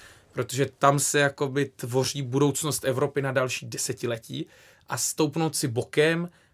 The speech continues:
dát hlavu do písku a říct: „Nějak si tam poraďte, my jsme tady v uvozovkách daleko,“ tak by bylo to nejhorší, co bychom mohli udělat. Tak děkuju všem, kdo na Ukrajinu nezapomínáte, kdo se za ní modlíte, kdo třeba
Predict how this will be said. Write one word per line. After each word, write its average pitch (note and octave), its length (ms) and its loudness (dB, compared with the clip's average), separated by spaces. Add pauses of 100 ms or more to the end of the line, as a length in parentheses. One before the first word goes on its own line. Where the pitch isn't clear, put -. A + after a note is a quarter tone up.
(100)
dát C3 260 0
hlavu C3 260 2
do A#2+ 100 0
písku C3+ 540 -2
a C3+ 60 0
říct: B2+ 280 -8
„Nějak C3+ 240 -4
si C3 100 -6
tam C3+ 160 0
poraďte, B2+ 440 -4
my B2+ 100 -4
jsme B2+ 220 -6
tady B2+ 320 -6
v - 120 -20
uvozovkách B2 540 -4
daleko,“ A#2+ 440 -8 (320)
tak A#2 140 -4
by B2 100 0
bylo A#2+ 180 0
to C#3 120 -2
nejhorší, B2+ 640 0
co A#2 140 -10
bychom A#2+ 260 -6
mohli A#2+ 280 -6
udělat. B2 360 -12 (360)
Tak B2+ 160 -4 (240)
děkuju D3 420 4
všem, C#3+ 280 0
kdo C#3 160 4
na C3 80 0
Ukrajinu C3 460 0
nezapomínáte, D3+ 920 -2 (380)
kdo B2 160 -4
se A#2+ 140 -4
za A#2+ 120 0
ní A#2 100 -2
modlíte, D3+ 640 0
kdo B2+ 180 -10
třeba - 320 -12